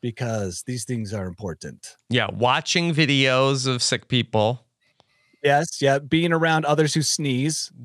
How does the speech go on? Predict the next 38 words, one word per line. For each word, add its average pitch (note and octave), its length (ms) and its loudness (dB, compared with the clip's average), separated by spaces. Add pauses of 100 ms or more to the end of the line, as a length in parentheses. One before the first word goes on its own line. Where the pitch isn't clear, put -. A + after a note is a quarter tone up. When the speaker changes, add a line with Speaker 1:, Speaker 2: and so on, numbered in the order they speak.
(140)
Speaker 2:
If C#3+ 180 0
you D3 160 4
open F3+ 560 2 (140)
a C#3+ 100 2
sarcophagus, C3+ 1300 0 (240)
just - 420 -4 (140)
Speaker 1:
Yeah, C#3+ 340 -2
well, B2+ 100 -2 (100)
Speaker 2:
let C#3+ 80 4
Speaker 1:
give E3 80 2
it, F3 100 4
Speaker 2:
it, D#3+ 40 -2
Speaker 1:
let E3 160 4
it F3 120 0
breathe. E3 360 4 (220)
Speaker 2:
let C#3+ 300 2
it F3+ 140 2
Speaker 1:
<laughs> A3+ 80 2
Speaker 2:
breathe C3 480 2 (540)
for D#3 140 0
a C#3+ 60 4
little D3+ 280 4
bit. B2+ 420 0
Speaker 1:
Yeah. C3 360 2 (500)
Speaker 2:
Yeah. A#2 280 2
Speaker 1:
All F3 220 6
these D3 240 0
things G#2 560 -6
will C3 120 -2
help B2 240 -2
you A#2 100 -6
live G#2 320 -4
to B2 80 -10
be A#2 100 -4
a G#2+ 80 -2
hundred. F#2 480 -8 (220)
Speaker 2:
Mm-hmm. C#3+ 200 4
Speaker 1:
So A#2+ 420 0